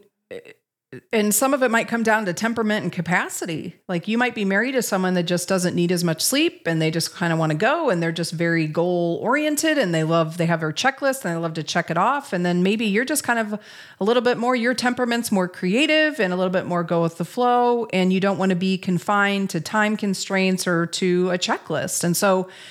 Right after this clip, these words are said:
these are some of the things where you just have to kind of work through, like, where, where do, where is my boundary on this? And, I mean, I,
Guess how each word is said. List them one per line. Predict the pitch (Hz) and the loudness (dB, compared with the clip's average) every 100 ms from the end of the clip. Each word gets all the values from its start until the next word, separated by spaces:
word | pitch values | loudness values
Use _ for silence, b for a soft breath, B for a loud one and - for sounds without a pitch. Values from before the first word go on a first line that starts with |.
| B B B | B B B
these | 196 208 | -2 0
are | 247 | 2
some | 254 | 2
of | 240 | 2
the | 226 | 0
things | 277 330 226 | 2 2 2
where | 180 | 2
you | 190 | 0
just | 185 185 | 0 0
have | 208 | 0
to | 214 | -2
kind | 196 202 | -2 0
of | 196 151 | 0 -2
work | 160 175 202 208 | -2 0 0 -4
through, | - 247 285 247 | -10 -2 2 2
like, | 165 160 - | 2 -2 -4
where, | 160 190 196 208 220 - 165 | -2 2 4 2 0 -6 -2
where | 180 196 | 2 2
do, | 214 208 | 2 0
where | 175 180 196 | 0 2 2
is | 214 | 2
my | 220 240 | 0 0
boundary | 240 220 214 202 202 | 2 2 0 -2 0
on | 196 185 | 2 2
this? | 185 214 311 - | 2 2 2 0
And, | 175 175 175 - | 2 2 0 -2
I | - | 0
mean, | 202 | 4
I, | 202 285 | 4 2